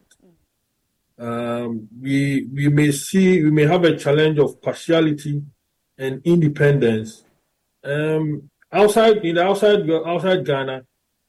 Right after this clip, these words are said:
most of these, um, credit agencies are owned by private entities and they, they are for profit. But the way we have structured ours in Ghana, it looks like all the entities who are, are shareholders are government owned.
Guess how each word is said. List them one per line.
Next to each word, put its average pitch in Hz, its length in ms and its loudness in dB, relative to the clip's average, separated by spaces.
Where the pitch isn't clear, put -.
most 208 300 2
of 160 160 2
these, 170 280 -6
um, 143 220 -2
credit 165 340 -2
agencies 143 580 -2
are 120 280 -6
owned 143 280 2
by 120 160 2
private 143 520 0
entities 131 560 -10
and 120 220 -4
they, 117 180 -2
they 117 220 -2
are 113 220 0
for 113 240 -4
profit. 143 540 -2
But 135 260 -2
the 143 120 0
way 185 220 6
we 170 200 2
have 135 200 0
structured 143 500 0
ours 127 400 -2
in 117 160 -10
Ghana, 120 480 -2
it 120 160 -8
looks 156 160 2
like 127 260 2
all 175 260 4
the 156 100 2
entities 151 440 -4
who 165 100 0
are, 143 100 -2
are 135 120 -4
shareholders 139 600 0
are 120 120 -4
government 135 480 -4
owned. 113 340 -4